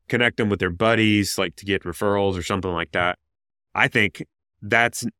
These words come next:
most people, when they're on the receiving end of that, it just, it doesn't feel right. It's definitely very conflicted.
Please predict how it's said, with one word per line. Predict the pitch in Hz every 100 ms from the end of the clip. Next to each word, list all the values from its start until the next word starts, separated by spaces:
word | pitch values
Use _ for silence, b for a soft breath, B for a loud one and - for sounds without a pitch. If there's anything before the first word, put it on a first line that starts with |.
| _ _ 117
most | 127 147 -
people, | 120 113 110
when | 104 104
they're | 101 92 85 90 _ -
on | 110
the | 104
receiving | 98 - 113 127
end | 123
of | 117
that, | 131 135 113
it |
just, | 107 127 - -
it | 117
doesn't | 110 147 110 95
feel | 117 110
right. | 98 131 123 117 -
It's | 104 - - -
definitely | 120 117 110 101 95 92 - _
very | - 107 104
conflicted. | 104 104 98 104 98 104 101